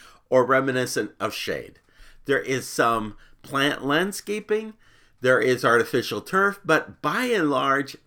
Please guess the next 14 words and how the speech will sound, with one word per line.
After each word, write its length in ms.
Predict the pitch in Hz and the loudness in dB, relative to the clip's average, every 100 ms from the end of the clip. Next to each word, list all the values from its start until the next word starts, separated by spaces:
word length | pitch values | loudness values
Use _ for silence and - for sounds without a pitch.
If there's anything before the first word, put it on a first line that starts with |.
| - | 0
it 140 | 247 | 2
has 140 | 311 170 | 2 -2
become 580 | 147 135 131 117 120 - _ - | -6 0 2 2 -2 -14 _ -8
a 120 | 107 - - | -8 -8 -2
big, 540 | 165 170 160 - 113 | 0 0 -4 -12 -8
disappointing 1080 | 120 131 - 127 - 113 104 101 104 98 95 _ _ _ - | -4 -4 -4 -6 -6 -6 -6 -4 -6 -6 -10 _ _ _ -20
plaza. 720 | - 92 90 92 - 65 - _ - | -10 -2 -2 -2 -4 -12 -14 _ -6
It's 180 | 135 131 | -4 -4
just 180 | 151 147 | -4 -2
a 60 | |
big 420 | - - 147 143 - - | -4 -2 -2 -2 -4 -2
open 380 | 131 135 113 | -2 -2 -6
plaza. 600 | - - 107 104 - 67 - - - - - _ - - _ _ _ - 120 | -8 -12 -8 -6 -6 -12 -14 -20 -20 -20 -20 _ -20 -20 _ _ _ -8 2
Uh, 340 | 123 104 | 4 4